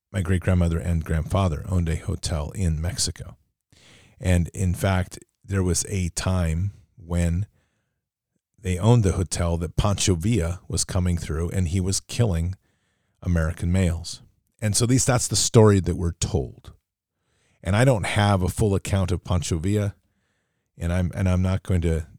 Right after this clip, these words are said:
try to get into that tonight. That's a whole historical s-,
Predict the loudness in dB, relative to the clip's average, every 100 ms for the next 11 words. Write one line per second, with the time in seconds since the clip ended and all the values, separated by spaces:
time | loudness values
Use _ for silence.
0 | _ -2 0 0 0 2 2 0 -2 -2
1 | 0 0 0 0 0 0 -2 0 0 0
2 | 0 -4 -6 -12 _ _ _ _ _ _
3 | _ _ -8